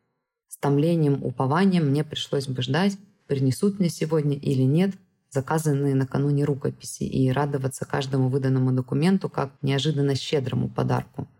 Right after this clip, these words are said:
Ну а заинтересуйся я историей советского периода, все ровно чем: нэпом, коллективизацией, военным коммунизмом или взаимоотношениями церкви и государства,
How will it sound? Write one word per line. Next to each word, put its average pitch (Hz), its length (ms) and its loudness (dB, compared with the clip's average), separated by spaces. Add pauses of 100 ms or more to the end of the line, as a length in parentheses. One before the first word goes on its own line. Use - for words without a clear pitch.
(760)
Ну 151 160 4
а 147 100 2
заинтересуйся 151 760 0
я 147 220 2
историей 143 360 0
советского 139 640 -2
периода, 165 640 2 (300)
все 160 540 0 (280)
ровно 143 460 0
чем: 123 360 -2
нэпом, 143 420 0
коллективизацией, 135 880 -4
военным 135 480 0
коммунизмом 139 680 0 (220)
или 131 160 -2
взаимоотношениями 131 840 0
церкви 131 460 -4
и 127 300 -4
государства, 143 760 -4